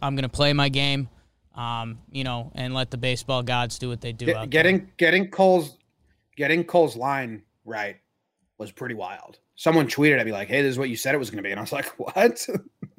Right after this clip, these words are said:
Speaker 2: What?
Speaker 1: He gave up six and three?
Speaker 2: No, I said six innings pitched, five hits, two earned runs. It was six innings pitched, five
Speaker 1: Oh,
Speaker 2: hits,
Speaker 1: wow.
Speaker 2: two earned runs.
Speaker 1: Wow, I'm gonna have to check that out.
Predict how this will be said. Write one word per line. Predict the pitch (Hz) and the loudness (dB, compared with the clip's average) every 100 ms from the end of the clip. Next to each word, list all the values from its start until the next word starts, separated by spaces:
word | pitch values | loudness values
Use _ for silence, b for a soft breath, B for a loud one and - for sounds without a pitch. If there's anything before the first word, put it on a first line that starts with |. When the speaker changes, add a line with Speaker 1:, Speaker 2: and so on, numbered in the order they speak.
| - _ _ _ _ B B B B | -20 _ _ _ _ B B B B
Speaker 2:
What? | 120 120 170 240 294 302 - - _ _ | -6 0 2 2 0 -2 -10 -12 _ _
Speaker 1:
He | 156 | 0
gave | 190 196 | 4 6
up | 202 - | 6 4
six | - 196 - | 2 0 2
and | 185 | -2
three? | - 170 208 277 240 b b b b _ _ _ - | 2 4 4 2 -6 b b b b _ _ _ -2
Speaker 2:
No, | 131 170 | 4 6
I | 135 151 | 6 4
said | - 170 131 | 4 4 4
six | - 156 185 185 | 0 2 2 4
innings | 175 175 - | 4 4 2
pitched, | 165 156 - | 4 4 0
five | - 143 147 151 | 0 2 4 2
hits, | 151 143 - | 0 -2 -4
two | - 151 | -4 -2
earned | 143 135 | 0 0
runs. | 135 127 87 - - | -2 -4 -6 -14 -12
It | |
was | 120 113 | -10 -10
six | - 143 135 | -6 -6 -4
innings | 147 143 - | -4 -4 -4
pitched, | 139 127 - | -4 -4 -8
five | - 131 131 | -4 2 2
Speaker 1:
Oh, | 135 | 2
Speaker 2:
hits, | 127 113 | 0 -2
Speaker 1:
wow. | 139 | 0
Speaker 2:
two | 147 | 0
earned | 131 117 | 0 -2
runs. | 123 110 90 - - - _ _ _ _ _ _ _ _ _ _ | 0 0 -4 -12 -14 -20 _ _ _ _ _ _ _ _ _ _
Speaker 1:
Wow, | 117 123 107 - | -6 -4 -4 -2
I'm | 131 | 0
gonna | 170 143 | 2 2
have | 120 | 0
to | - | -4
check | 135 123 | -6 -4
that | 123 120 | -2 0
out. | 127 107 | 0 -2